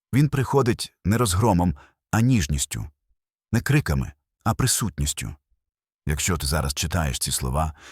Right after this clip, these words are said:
і відчуваєш, що всередині щось стискається, знай, це не випадковість. Це дотик,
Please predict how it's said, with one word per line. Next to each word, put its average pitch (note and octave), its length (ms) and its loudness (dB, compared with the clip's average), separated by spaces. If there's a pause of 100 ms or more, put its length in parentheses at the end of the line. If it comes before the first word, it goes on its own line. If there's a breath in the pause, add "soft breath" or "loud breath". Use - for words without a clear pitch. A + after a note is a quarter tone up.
і F#2+ 80 -2
відчуваєш, G2+ 500 2
що - 140 -2
всередині E2 580 0
щось E2+ 220 -2
стискається, - 800 -4 (400)
знай, C#2 480 0 (340)
це D#2+ 160 0
не D2 80 2
випадковість. D2 760 -4 (480)
Це - 140 0
дотик, - 520 -2